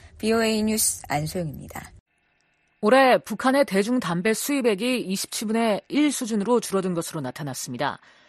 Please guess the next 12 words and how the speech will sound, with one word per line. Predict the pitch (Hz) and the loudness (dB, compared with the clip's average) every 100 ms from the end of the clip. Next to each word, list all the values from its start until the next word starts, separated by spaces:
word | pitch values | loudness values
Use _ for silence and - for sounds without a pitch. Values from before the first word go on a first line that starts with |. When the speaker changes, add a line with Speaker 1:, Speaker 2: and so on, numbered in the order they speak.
| _ - | _ -6
Speaker 2:
주류 | 233 294 | 0 0
수입도 | - 285 214 302 | 0 -2 0 -4
절반 | 233 170 180 190 247 | -2 0 0 2 2
이상 | 175 202 208 | 2 -2 -4
감소했는데 | - 156 170 202 160 156 226 156 - - _ _ | -4 -6 -4 -4 -4 0 0 0 -4 -14 _ _
북중 | - 220 - 277 | -10 -6 0 0
관계에 | 180 180 185 214 226 | 0 0 2 2 2
이상이 | 170 196 254 233 | 0 -2 -2 0
생긴 | 220 196 180 | 0 -2 -4
건 | 165 | -6
아닌지 | 123 156 202 190 131 98 | -6 -2 -2 -2 -6 -12
주목됩니다. | - 208 214 165 131 135 107 | -4 -2 -2 -2 -2 -2 -2